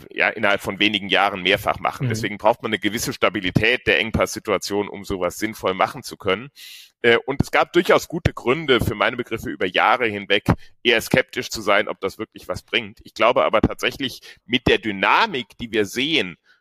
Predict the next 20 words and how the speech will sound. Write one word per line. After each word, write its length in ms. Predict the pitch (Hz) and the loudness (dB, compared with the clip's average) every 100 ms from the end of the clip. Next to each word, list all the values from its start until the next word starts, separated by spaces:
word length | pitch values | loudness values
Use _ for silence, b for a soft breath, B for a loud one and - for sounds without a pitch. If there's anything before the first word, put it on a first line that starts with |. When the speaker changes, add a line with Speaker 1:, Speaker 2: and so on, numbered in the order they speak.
| b | b
Speaker 1:
bei 140 | 98 104 | 0 4
den 300 | 101 98 92 | 4 2 0
erneuerbaren 680 | 98 104 113 95 98 92 | -2 2 4 4 2 0
Energien, 600 | 85 87 - 123 143 151 143 _ | -2 -4 -6 -8 -8 -8 -12 _
hoffentlich 680 | 139 139 147 - 131 127 - | 2 2 0 -6 -6 -6 -2
bei 140 | 101 | 0
der 160 | 98 87 | 4 2
Entwicklung 480 | 95 123 - 110 85 | 2 -6 -8 -4 2
auch 160 | 95 | 2
von 220 | - 101 | 0 -12
strombasierter 720 | - - 113 113 98 98 - 90 | -10 -4 -2 0 0 0 -2 2
Nachfrage 640 | 120 135 - 117 113 110 | 2 0 2 2 2 -2
mit 180 | 90 - | -10 0
neuen 400 | 104 107 98 98 b b b | 2 2 0 -8 b b b
Verbrauchern, 640 | - - 117 123 139 110 | -10 2 4 4 2 0
Sektorenkopplung 880 | 101 104 - 123 120 117 113 - 110 | 2 0 2 0 0 -2 -4 -2 -6
und 180 | 104 101 | -6 -10
so 120 | 104 | -6
weiter, 440 | 98 95 98 104 101 b b b | 0 2 2 -2 -4 b b b
äh, 180 | 123 | 4